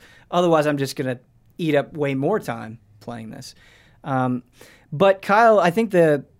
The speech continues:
the thing that might be tough is it definitely feels like a roguelite where it's like you're, you're playing it for that thrill of survival, for that thrill of seeing how far you can get along this map, for that thrill of, of unlocking new things.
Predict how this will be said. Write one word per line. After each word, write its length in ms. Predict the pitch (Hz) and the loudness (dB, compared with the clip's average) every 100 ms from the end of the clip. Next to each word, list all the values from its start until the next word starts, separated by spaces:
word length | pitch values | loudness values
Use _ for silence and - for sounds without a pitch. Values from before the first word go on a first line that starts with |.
| _ _ _ _ - | _ _ _ _ -12
the 160 | 165 | -8
thing 240 | 160 185 175 | 0 2 2
that 100 | 156 | 2
might 200 | 147 147 | 0 0
be 140 | 127 | -6
tough 540 | - - 190 170 143 - | -8 0 4 4 2 -4
is 200 | 160 147 | -4 -2
it 120 | 143 | 0
definitely 340 | 185 202 190 | 0 2 0
feels 240 | 147 180 165 | 0 0 2
like 100 | 156 | 0
a 40 | |
roguelite 680 | 143 135 156 147 147 139 139 | 0 -2 0 2 4 2 0
where 160 | 147 135 | 0 -4
it's 160 | 131 | -4
like 160 | 139 127 | -6 -6
you're, 280 | 151 160 160 - | -2 0 0 0
you're 200 | 175 180 | 0 0
playing 540 | - 156 160 156 143 | -2 -4 -2 0 -2
it 180 | 139 - - _ | -4 -8 -18 _
for 300 | - 170 170 | -6 -2 2
that 180 | 147 143 | 0 -2
thrill 220 | 151 139 | -6 -6
of 80 | 131 | -6
survival, 520 | 139 127 123 113 110 | -8 -4 -4 -6 -12
for 260 | - 147 | -6 -2
that 200 | 139 135 | 0 -2
thrill 320 | - 151 143 135 | -4 -4 -2 -2
of 120 | 123 | -6
seeing 360 | - 156 143 | -6 -4 -4
how 120 | 123 127 | -4 -8
far 240 | - 131 | -6 -4
you 120 | 127 | -6
can 200 | 113 120 | -8 -8
get 260 | 113 117 - | -8 -8 -10
along 300 | 123 113 110 | -12 -12 -12
this 160 | 98 - | -12 -8
map, 300 | 117 110 - - - | -8 -10 -16 -20 -20
for 240 | - 160 147 | -4 2 4
that 180 | 143 | 4
thrill 300 | - 151 143 | 0 0 0
of, 320 | 120 131 127 120 | 0 -4 -4 -6
of 280 | 131 123 - | -8 -8 -6
unlocking 560 | 139 131 123 123 120 | -6 -4 -4 -6 -6
new 140 | 117 113 | -6 -8
things. 640 | - - 180 135 117 - | -8 -2 0 0 -2 -10